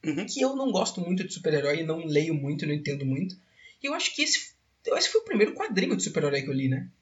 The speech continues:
Speaker 2: Eu acho que foi, porque os, todos os outros que você me emprestou não foi de super-herói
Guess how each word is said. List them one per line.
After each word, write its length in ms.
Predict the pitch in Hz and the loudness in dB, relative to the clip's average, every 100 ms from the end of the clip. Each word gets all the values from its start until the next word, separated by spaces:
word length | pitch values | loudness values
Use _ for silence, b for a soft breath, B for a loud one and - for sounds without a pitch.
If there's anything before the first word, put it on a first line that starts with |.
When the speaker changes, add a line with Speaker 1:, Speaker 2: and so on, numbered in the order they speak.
| - | -8
Speaker 2:
Eu 100 | - | -2
acho 160 | 233 | -2
que 80 | - | -4
foi, 180 | 440 359 | -4 -4
porque 200 | 254 226 262 | -2 0 2
os, 160 | 254 | 0
todos 240 | - 269 - - | -2 -2 -4 -6
os 140 | 226 | -2
outros 160 | 226 220 | 0 0
que 60 | - | 0
você 80 | |
me 80 | 220 | 2
emprestou 460 | 214 226 220 202 226 | 2 0 -2 0 2
não 120 | 427 | 0
foi 200 | - 349 | -2 -2
de 100 | 165 | 0
super-herói 640 | - - 139 131 117 127 | -2 -2 -2 -2 -4 -6